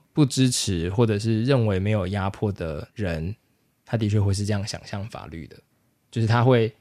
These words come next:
想象现在不管是争取性别平权的人，还是所谓女权的，呃，支持者，他，他们会被误会说他们想要这样子的法律，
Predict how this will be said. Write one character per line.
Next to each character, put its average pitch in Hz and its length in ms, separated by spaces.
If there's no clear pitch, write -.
想 95 240
象 120 160
现 117 200
在 113 280
不 127 160
管 98 240
是 101 400
争 113 400
取 92 260
性 127 160
别 104 120
平 98 140
权 98 140
的 92 80
人， 90 240
还 92 140
是 104 320
所 98 200
谓 101 200
女 98 160
权 90 320
的， 92 320
呃， 82 400
支 104 160
持 101 160
者， 87 180
他， 135 280
他 - 100
们 131 120
会 117 100
被 110 280
误 135 140
会 110 220
说 101 140
他 98 80
们 101 100
想 95 140
要 98 80
这 - 100
样 110 140
子 117 100
的 - 80
法 - 220
律， - 180